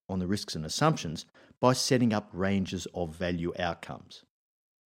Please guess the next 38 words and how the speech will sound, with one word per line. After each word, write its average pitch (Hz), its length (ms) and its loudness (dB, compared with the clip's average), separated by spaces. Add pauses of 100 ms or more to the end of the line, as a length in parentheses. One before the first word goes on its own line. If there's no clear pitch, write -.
Instead 95 260 -2
of 90 120 -2
hanging 104 260 2
your 90 180 -2
hat 92 180 0
on 90 300 0
definitive 80 480 -6
numbers, 180 400 6 (460)
so 104 160 0
for 90 80 -2
example, 92 380 -2
saying 95 260 -2
in 87 80 -2
a 82 40 -6
business 92 280 -2
case, 90 340 -2 (500)
"This 120 240 0
investment 98 480 0
has 90 160 -2
a 87 40 -4
net 98 200 -2
present 90 280 -6
value 87 280 -2
of 85 100 -4
eighteen 87 300 -2
point 78 260 -8
three 82 220 -4
million," 123 460 4 (600)
recognise 131 720 2
the 107 120 2
uncertainty. 98 680 0 (260)
This 151 200 4
will 220 80 2
give 170 160 2
you 165 60 4
some 147 140 -2
credibility. 113 640 2 (920)
Uh, 87 220 0